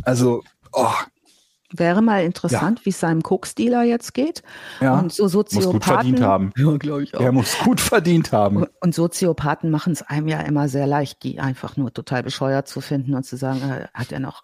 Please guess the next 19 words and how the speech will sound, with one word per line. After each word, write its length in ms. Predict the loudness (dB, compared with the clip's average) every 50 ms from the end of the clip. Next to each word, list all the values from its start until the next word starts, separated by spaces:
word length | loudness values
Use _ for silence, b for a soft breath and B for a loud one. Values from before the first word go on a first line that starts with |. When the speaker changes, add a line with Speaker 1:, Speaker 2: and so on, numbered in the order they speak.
| _ -8
Speaker 2:
Nee, 280 | -4 -4 -4 -4 -4 -6 -4
der 120 | -2 0
hat 140 | 0 -2 -4 _
tatsächlich 400 | -8 -8 -4 -4 -4 -4 -4 -4
nicht 180 | -4 -4 -4 -4
mehr 140 | -4 -4 -2
alle 200 | 0 0 0 0
Dinger 320 | -2 -2 0 0 0 0
an 80 | 0 0
der 100 | 0 0
Bimmel. 320 | 2 2 2 2 2 0 -2 B B B B B B B B B B
Äh, 500 | 0 2 2 4 2 2 0 -2 -2 -4
frühestes 540 | -4 0 4 4 6 6 4 2 0 0 0
Entlassungsdatum 880 | 0 2 4 4 2 2 2 0 0 0 0 0 0 0 0 -2 -2
übrigens 380 | -2 -2 -2 0 0 0 0 -2
aus 180 | -4 -4 -4 -4
dem 80 | -6
Knast 360 | -8 -4 -2 -2 -2 -4 -6
zweitausendfünfundvierzig. 1600 | -6 -4 -4 -4 -4 -2 -4 -4 -2 -2 -2 -4 -4 -2 0 2 2 2 2 0 0 0 0 -2 -2 -2 -2 -4 -4 -4 -4 -6 -18